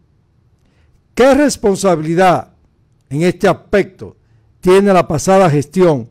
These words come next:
del alcalde Abel Martínez, hoy candidato a la presidencia? Hoy, a través de nuestro Face-, Facebook Live,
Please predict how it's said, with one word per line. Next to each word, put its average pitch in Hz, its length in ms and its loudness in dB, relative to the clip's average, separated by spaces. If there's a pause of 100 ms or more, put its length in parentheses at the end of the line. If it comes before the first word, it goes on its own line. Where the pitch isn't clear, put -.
(140)
del 160 220 -2
alcalde 156 720 -2 (480)
Abel 160 360 -2
Martínez, 160 840 -4 (440)
hoy 220 400 2 (340)
candidato 160 600 0
a 165 40 2
la 160 120 2
presidencia? 156 840 -2 (760)
Hoy, 254 400 2 (600)
a 139 180 -8
través 135 460 -2
de 156 120 -6
nuestro 139 340 -6
Face-, 165 340 -10 (120)
Facebook 151 420 -6
Live, 202 320 -6